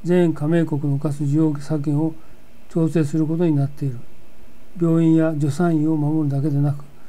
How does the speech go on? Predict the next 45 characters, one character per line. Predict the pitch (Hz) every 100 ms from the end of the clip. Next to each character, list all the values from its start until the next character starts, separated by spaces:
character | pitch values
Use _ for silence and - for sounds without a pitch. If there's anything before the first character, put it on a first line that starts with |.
| - - - -
国 | 165
に | 170
よ | 165
っ |
て | 151
優 | 160 165
先 | 147 160
順 | 147 160
位 | 156
が | 165
違 | 147 147
う。 | 135 - - - - - - - - -
あ | 180
る | 170
国 | 156 156
は | 147
隣 | 143 156
国 | 156 147
が | 160
緊 | 147 160 156
急 | 165
で | 160
な | 165
い | 160
と | 143
判 | 139 143
断 | 139
し | -
た | 147
場 | 160
合 | 165
に | 180
は、 | 156 - - - - - -
そ | - 160
の | 160
国 | 156
の | 160 156
ガ | 151
ス | 147
を | 143
送 | 143
る | 156
こ | 147
と | 151
を | 160